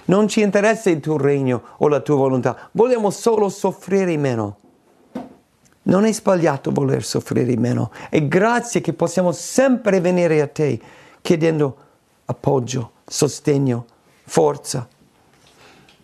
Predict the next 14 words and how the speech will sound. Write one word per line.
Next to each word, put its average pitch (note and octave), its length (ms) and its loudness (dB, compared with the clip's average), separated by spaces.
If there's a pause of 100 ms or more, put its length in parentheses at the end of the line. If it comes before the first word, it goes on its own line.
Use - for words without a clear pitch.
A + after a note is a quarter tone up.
(960)
Possiamo G#3+ 420 0
chiedere F#3 480 0
di D#3 200 -2
togliere F#3 480 0
i D#3 80 -2
pesi, F#3 640 -2
ma D#3+ 260 -6
al G3 260 0
momento F#3 720 0
op-, D#3+ 100 -2 (140)
giusto. F#3 800 -2 (1500)
Oh - 100 -4
Padre, D3+ 340 0
perdonaci C3 840 -2